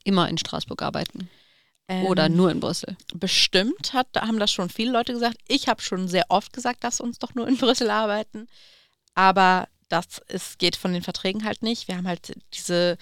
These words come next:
Speaker 2: Pflichten nach dem Vertrag, zwölf Mal im Jahr da zu tagen. Und in der Regel ist das einmal im Monat. Äh,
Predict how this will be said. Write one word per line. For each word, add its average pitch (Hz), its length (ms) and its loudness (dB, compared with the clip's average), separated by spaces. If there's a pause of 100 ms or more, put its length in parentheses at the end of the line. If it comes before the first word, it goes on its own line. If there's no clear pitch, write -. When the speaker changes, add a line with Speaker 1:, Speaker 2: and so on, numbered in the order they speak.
(200)
Speaker 2:
Pflichten 262 340 2
nach 214 140 0
dem 190 120 -2
Vertrag, 185 600 -2
zwölf 220 440 0
Mal 190 240 -2
im 170 140 -4
Jahr 165 400 0 (380)
da 165 140 -6
zu - 140 -8
tagen. 208 520 2
Und 185 180 -6
in 175 140 -6
der 175 180 4
Regel 220 300 4
ist - 140 -4
das 180 120 -2
einmal 175 300 -2
im 160 80 -6
Monat. 208 520 -6 (960)
Äh, 170 300 -6